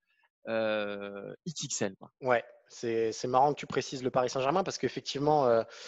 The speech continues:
Speaker 2: il s'est fait un nom en faisant ces performances-là avec, euh, l'A S Monaco. On vous rappelle pas, évidemment, cette année, euh, complètement folle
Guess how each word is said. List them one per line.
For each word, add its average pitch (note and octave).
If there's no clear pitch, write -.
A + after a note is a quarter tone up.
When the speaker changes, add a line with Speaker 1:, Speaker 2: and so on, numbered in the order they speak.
Speaker 2:
il D3
s'est F#3+
fait A3
un F#3
nom F#3+
en C#3
faisant E3
ces D#3+
performances-là D3
avec, B2+
euh, A#2
l'A A2+
S -
Monaco. B2+
On A#2+
vous A#2
rappelle A2
pas, A#2+
évidemment, A#2
cette A#2
année, A2
euh, G#2+
complètement C3+
folle C3+